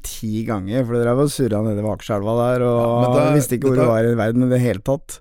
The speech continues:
Speaker 2: Dette kontoret deres, det ligger i en bygning som er veldig lik IKEA, så derfor så, den tar jeg ikke. Den, den,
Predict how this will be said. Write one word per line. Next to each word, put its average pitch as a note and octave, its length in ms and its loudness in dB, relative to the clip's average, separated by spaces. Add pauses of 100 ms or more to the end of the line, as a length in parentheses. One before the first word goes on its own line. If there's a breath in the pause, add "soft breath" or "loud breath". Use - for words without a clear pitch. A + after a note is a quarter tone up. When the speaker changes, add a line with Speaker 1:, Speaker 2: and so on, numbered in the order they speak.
(120)
Speaker 2:
Dette D3 240 0
kontoret D3 540 0
deres, D3+ 400 2
det D#3+ 100 2
ligger A#2 480 -2
i C3+ 80 2
en C3+ 80 -2
bygning A2 320 -2
som A2 160 -6
er B2 240 -4 (300)
veldig A#2 400 -2
lik G2+ 180 -4
IKEA, G#2 320 -8
så B2 140 -6
derfor G#2 260 -6
så, B2+ 140 0 (500)
den B2+ 320 -2
tar F2 240 -6
jeg G2 80 -8
ikke. - 140 -12 (180)
Den, C3+ 220 0 (100)
den, D3 160 2